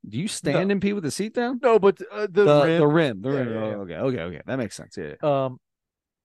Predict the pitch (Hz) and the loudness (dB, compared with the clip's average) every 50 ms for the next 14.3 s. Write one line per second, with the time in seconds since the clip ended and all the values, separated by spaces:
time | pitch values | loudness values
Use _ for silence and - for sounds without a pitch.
0 | _ _ _ _ _ _ _ _ _ _ _ _ _ - - 190 170 - - - | _ _ _ _ _ _ _ _ _ _ _ _ _ -4 0 0 0 0 -2 -4
1 | _ _ _ _ - 196 175 - 170 165 135 123 120 107 117 - _ _ _ _ | _ _ _ _ -10 -10 -8 -6 -8 -10 -10 -10 -14 -14 -16 -20 _ _ _ _
2 | _ _ _ - 147 131 _ - 180 - - _ _ _ - 143 147 139 135 131 | _ _ _ -16 -16 -16 _ -20 -20 -20 -20 _ _ _ -6 -2 -2 0 0 -2
3 | 131 139 139 151 143 - 143 135 117 120 110 - 107 98 _ _ _ _ _ _ | -2 -2 -2 -4 -2 -2 -4 -6 -6 -8 -10 -14 -18 -20 _ _ _ _ _ _
4 | _ _ - 147 143 143 147 160 - _ 190 190 202 220 214 214 208 214 202 214 | _ _ -4 -2 0 0 0 0 -2 _ 0 0 2 2 2 4 4 6 6 6
5 | 208 - 214 208 214 208 180 131 170 170 185 196 180 180 202 208 208 160 120 104 | 4 4 0 -2 -4 -4 -6 -4 -2 -2 0 0 0 -2 -2 -4 -6 -8 -10 -10
6 | _ _ _ _ _ _ - - 170 214 220 233 240 185 233 196 202 196 185 185 | _ _ _ _ _ _ 0 4 6 8 8 8 8 6 6 4 2 0 -2 0
7 | 196 208 226 226 214 202 185 202 214 220 220 214 220 220 214 208 - - - - | 0 0 0 0 0 0 0 0 0 0 0 0 0 0 0 -2 -2 -4 -4 0
8 | 226 226 240 247 208 247 247 233 - - 170 180 220 233 - - - 156 139 _ | 2 2 2 2 2 2 0 0 0 -2 -2 -2 -4 -6 -6 -8 -8 -10 -10 _
9 | _ - 233 247 233 - _ _ _ _ _ _ _ _ _ - - - 202 190 | _ -6 -4 -4 -4 -6 _ _ _ _ _ _ _ _ _ -14 -4 0 2 2
10 | 185 180 170 - _ _ _ _ _ _ _ _ - 208 254 - 226 - 185 240 | 2 2 0 -2 _ _ _ _ _ _ _ _ -8 -6 -6 -6 -8 -6 -4 -4
11 | 262 269 - - - 285 285 269 - - - - 180 208 208 - 233 202 196 208 | -4 -4 -6 -8 -8 -6 -6 -6 -8 -8 -6 -2 -2 -2 -2 -4 -6 -4 0 2
12 | 254 262 160 160 160 151 170 214 240 269 233 240 220 220 208 175 - - 214 214 | 2 4 6 6 4 4 4 2 0 0 0 0 -2 -2 -4 -6 -8 -8 -6 -6
13 | 202 220 208 185 180 175 151 135 208 226 208 - 180 180 196 202 226 220 - 214 | -4 0 2 4 4 4 2 0 -4 -4 -2 2 4 4 4 4 2 0 2 4
14 | 214 214 208 202 208 | 4 4 4 0 -4